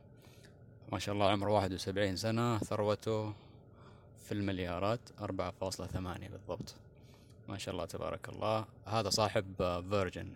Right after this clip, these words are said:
أي حاجة مكتوب عليها فيرجن حقه، حتى ال-، آه، أظن الزيت الزيتون، فيرجن أوليف أويل، أظن حقه برضه. ما شاء الله عنده الشركة اللي هي الأم فيرجن، وتحتها أربعمية شركة، ما شاء الله تبارك الله. وفي حاجة، النقطة الثانية دحين،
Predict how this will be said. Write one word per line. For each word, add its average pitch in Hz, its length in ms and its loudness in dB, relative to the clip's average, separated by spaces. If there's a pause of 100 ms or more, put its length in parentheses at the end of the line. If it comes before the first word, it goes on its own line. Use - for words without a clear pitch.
أي 117 220 0
حاجة 113 360 2
مكتوب 104 320 0
عليها 107 240 6
فيرجن 117 680 2
حقه، 95 360 -4
حتى - 400 -4
ال-، 104 320 -2
آه، 95 420 -2 (200)
أظن 101 380 -2
الزيت 101 300 0
الزيتون، 95 560 -2
فيرجن 95 340 -2
أوليف 98 280 -2
أويل، 98 180 0
أظن 98 480 -4
حقه 95 380 -10
برضه. - 260 -14 (600)
ما 113 60 -4
شاء 123 140 2
الله 123 120 8
عنده 120 220 6
الشركة 131 600 2 (420)
اللي 95 120 -2
هي 110 80 6
الأم 110 460 2
فيرجن، 95 400 2 (160)
وتحتها 120 520 2
أربعمية 107 460 0
شركة، - 420 -2
ما - 100 -8
شاء - 180 -12
الله - 100 -10
تبارك - 460 -12
الله. - 180 -14 (1300)
وفي 135 240 2
حاجة، 139 220 6
النقطة 131 320 0
الثانية 104 280 2
دحين، 90 440 -4